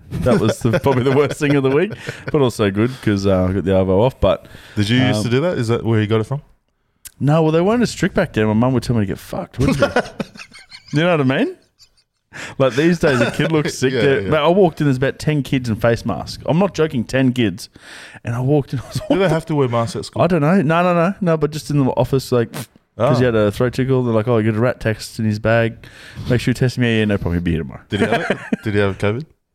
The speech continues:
Speaker 1: No, I didn't test him. <laughs> He was at school the next day. So, yeah, and obviously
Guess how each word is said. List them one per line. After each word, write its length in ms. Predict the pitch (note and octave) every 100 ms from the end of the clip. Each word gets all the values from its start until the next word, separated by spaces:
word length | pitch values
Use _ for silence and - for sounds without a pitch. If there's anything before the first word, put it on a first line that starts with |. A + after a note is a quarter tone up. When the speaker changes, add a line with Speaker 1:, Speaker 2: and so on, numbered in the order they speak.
| -
Speaker 1:
No, 120 | G#3+ -
I 100 | E2
didn't 160 | F#2+
test 180 | D#3 F3
him. 80 | F#3+ -
<laughs> 60 | - - - - - C6+ C6+ C6+ C6+ C6+ - -
He 80 | A#2+
was 140 | A#2
at 40 | -
school 180 | A#2+
the 60 | A2+
next 160 | B2+ -
day. 180 | C#3 B2+ - - - - F3 -
So, 120 | C#3
yeah, 420 | C3+ C#3+ A#2 D#3+
and 100 | D3+
obviously 1120 | C#3+ C#3 B2+ C3+ A#2+ A#2 A2+ G#2+ G#2 G#2 F#2+